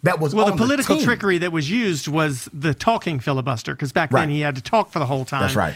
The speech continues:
Speaker 2: He didn't, wasn't able to do that, and they were able to get past the filibuster 'cause he didn't talk, and, and so
Speaker 1: But it
Speaker 2: that
Speaker 1: wasn't
Speaker 2: was
Speaker 1: just him.
Speaker 2: effective. But that
Speaker 1: It
Speaker 2: was, it wasn't just him.
Speaker 1: Right,
Speaker 2: But,
Speaker 1: he had a
Speaker 2: but
Speaker 1: team of
Speaker 2: they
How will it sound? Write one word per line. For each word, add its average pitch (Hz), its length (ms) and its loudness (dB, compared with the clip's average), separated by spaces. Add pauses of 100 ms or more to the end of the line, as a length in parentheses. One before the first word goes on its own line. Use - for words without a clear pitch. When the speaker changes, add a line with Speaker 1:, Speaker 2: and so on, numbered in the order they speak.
(120)
Speaker 2:
He 165 160 0
didn't, 160 560 -2 (280)
wasn't 180 420 2
able 160 240 -2
to 156 80 -2
do 208 260 0
that, 147 400 -2
and 147 260 0
they 156 120 0
were 151 120 0
able 151 200 -2
to 147 60 -2
get 147 180 -4
past 160 260 -2
the 160 60 -6
filibuster 151 480 -2
'cause 135 140 -6
he 131 60 -4
didn't 151 200 -4
talk, 180 260 2 (420)
and, 147 340 -2
and 151 160 -2
so 160 100 4
Speaker 1:
But 190 60 2
it 175 60 0
Speaker 2:
that 185 80 4
Speaker 1:
wasn't 185 140 2
Speaker 2:
was 165 120 4
Speaker 1:
just 135 100 0
him. 175 80 2
Speaker 2:
effective. 220 240 -2 (360)
But 196 140 2
that 196 140 4
Speaker 1:
It - 40 -4
Speaker 2:
was, 170 160 -4
it 240 40 -2
wasn't 254 340 2
just 226 180 -2
him. 170 220 4
Speaker 1:
Right, 143 60 6
Speaker 2:
But, 165 100 4
Speaker 1:
he 175 60 10
had 165 100 10
a 175 40 6
Speaker 2:
but 170 60 4
Speaker 1:
team 220 180 4
of 165 40 4
Speaker 2:
they 190 100 6